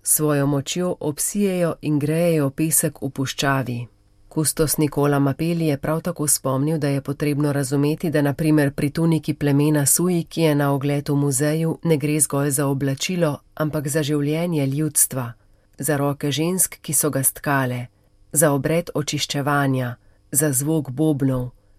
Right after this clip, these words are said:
za ples sonca. To pa pomeni, da je potrebno iti onkraj lastnega vedenja,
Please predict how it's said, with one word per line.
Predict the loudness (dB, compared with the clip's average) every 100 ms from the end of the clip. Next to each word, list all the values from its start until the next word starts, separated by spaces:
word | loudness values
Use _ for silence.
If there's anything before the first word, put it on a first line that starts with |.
| _ -2
za | -2
ples | -2 -4 -4 0
sonca. | 0 2 0 0 -4 -6 -10 -18 _ _ _ _ _
To | -4
pa | -4
pomeni, | -2 0 0 0 0
da | 0
je | 0
potrebno | -2 -2 -2 0 0 2
iti | -2 -2 -2
onkraj | 0 0 0 0 0
lastnega | 0 0 0 2 0 0
vedenja, | 0 0 0 -2 -4